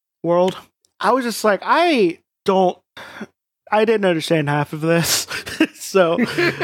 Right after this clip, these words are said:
uh, so I'm gonna be reading the Death's Heads comic, comics that I can on Mar-, Marvel Unlimited, which they have Death's Head one and two.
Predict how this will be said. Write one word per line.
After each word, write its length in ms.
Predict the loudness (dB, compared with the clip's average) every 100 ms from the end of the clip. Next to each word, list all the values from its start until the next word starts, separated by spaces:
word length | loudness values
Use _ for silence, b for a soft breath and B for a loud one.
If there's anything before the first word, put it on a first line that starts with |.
| -2
uh, 380 | 2 4 2 2
so 120 | 0
I'm 80 | 0
gonna 140 | 2 0
be 140 | 2
reading 240 | 2 0
the 80 | -2
Death's 300 | 0 -2 -2
Heads 280 | -2 -2 -4
comic, 640 | -2 -2 0 -4 -8 -20 _ _
comics 840 | -6 -2 0 0 -2 -12 -12 -12 -16 _ _ _ -4
that 140 | -2
I 80 | 0
can 360 | 0 0 0 0
on 220 | -2 -2
Mar-, 240 | -2 -2
Marvel 400 | 0 0 0 -2
Unlimited, 520 | -4 -2 0 0 -2 -6 _ _ _ -8
which 160 | -4
they 100 | -2
have 520 | 0 0 2 2 0 0
Death's 340 | -2 -2 -4
Head 280 | -2 -2 -2
one 420 | -2 0 -2 -4
and 240 | -8 -8 -4
two. 240 | -2 -2